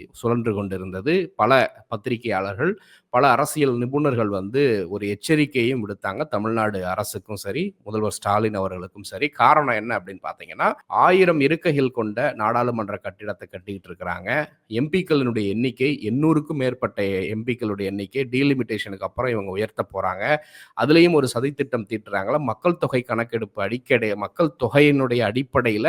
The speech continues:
அவர்கள் வந்து இந்த டீலிமிட்டேஷன் ப்ராசஸ் வந்து கொண்டு வர போறாங்க. இது வந்து ஒரு பேராபத்துல தான் முடியும். குறிப்பாக சவுத் இந்தியன் ஸ்டேட்ஸ் வந்து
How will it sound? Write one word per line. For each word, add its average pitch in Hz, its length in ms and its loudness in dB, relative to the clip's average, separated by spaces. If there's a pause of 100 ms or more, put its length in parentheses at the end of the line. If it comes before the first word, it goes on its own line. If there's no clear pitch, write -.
(240)
அவர்கள் 135 360 6
வந்து 127 320 4
இந்த 107 480 2
டீலிமிட்டேஷன் 120 640 0
ப்ராசஸ் 104 360 -4
வந்து 110 260 -4
கொண்டு 113 240 0
வர 107 260 2
போறாங்க. 95 520 -2
இது 107 140 -6
வந்து 110 220 -2
ஒரு 117 220 2
பேராபத்துல 123 680 2
தான் 127 160 -2
முடியும். 107 460 -6
குறிப்பாக 127 800 -2
சவுத் 185 500 0
இந்தியன் 151 340 2
ஸ்டேட்ஸ் 120 520 -4
வந்து 113 520 -2